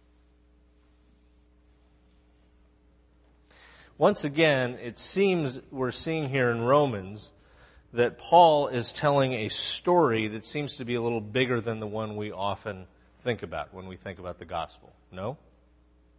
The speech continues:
Here's the story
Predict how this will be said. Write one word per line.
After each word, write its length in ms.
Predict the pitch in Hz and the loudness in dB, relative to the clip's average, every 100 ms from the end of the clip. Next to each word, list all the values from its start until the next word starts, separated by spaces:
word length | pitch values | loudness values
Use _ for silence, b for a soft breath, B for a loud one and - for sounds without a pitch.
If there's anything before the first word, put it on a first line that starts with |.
| _ B B B B B B B B B _ _ _ _ _ _ _ | _ B B B B B B B B B _ _ _ _ _ _ _
Here's 340 | 139 175 190 - | 2 2 4 0
the 100 | 135 | -4
story 760 | - - 165 139 117 131 156 | -4 0 4 6 6 2 0